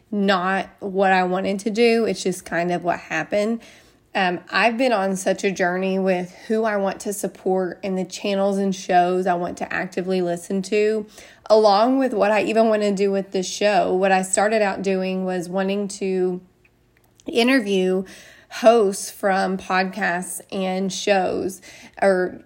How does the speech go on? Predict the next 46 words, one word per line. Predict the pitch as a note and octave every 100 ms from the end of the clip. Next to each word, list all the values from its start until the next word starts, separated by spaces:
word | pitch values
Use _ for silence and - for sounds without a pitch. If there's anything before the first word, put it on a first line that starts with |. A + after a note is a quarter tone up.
| -
um, | G3 F3+ F3+
YouTube | G#3+ G#3 G3+ F3+
channels. | - F#3 E3+ F3+ G3 - _ -
And | A3 G#3
that | G#3 G3
didn't | G#3 G#3+
really | C#4+ B3
pan | A#3+ A#3 G#3+
out | G3+ G#3+
the | G3+
way | G3 F#3+ F#3+ F#3+
that | F#3+ F#3 F3+
I | -
thought | - G3 F3+
it | F#3+
was | G#3 G3+
going | - G#3 A3 A3+
to. | - A#3+ A#3 A#3 A#3
And | - F#3+ F#3+ F#3 - - - -
so | - C4
it | C4
just | C#4+ C#4+
kind | E4
of | E4
changed | D#4+ D#4+ D#4+ D#4+ D#4
every | D4+ D4
week. | C#4+ C#4+ -
And | A#3+
that's | D#4+ F#4
fine. | - A3 F#3 F3+ G#3 A3
Um, | G#3+ G3+
I | G3
don't | A3+ A3+
really | A#3 A3
have | G#3+
a | G3+
set | F#3+ - G3 F#3+ F#3+ - -
thing | - F#3+ F#3+ F#3+
that | G3
I | G3
do | F3+ F3
on | F3+
here, | F#3+ G3 G3
and | G3 G3+
that's | F#3+ - -
fine. | F#3 - F3+ G3+